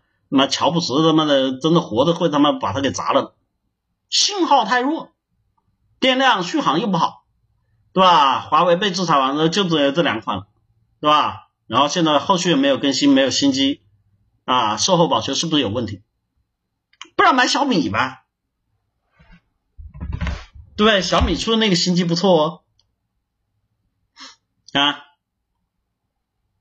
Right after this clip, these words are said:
有没有同学考虑一下？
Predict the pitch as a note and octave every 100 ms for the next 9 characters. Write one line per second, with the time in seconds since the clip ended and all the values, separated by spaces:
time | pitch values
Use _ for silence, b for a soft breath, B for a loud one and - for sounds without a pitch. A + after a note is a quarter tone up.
0 | _ _ _ _ _ _ _ _ _ _
1 | _ _ _ _ - C#3 E3 D#3 D3+ D3+
2 | D3+ B2+ - B2+ D3+ D3 C#3+ -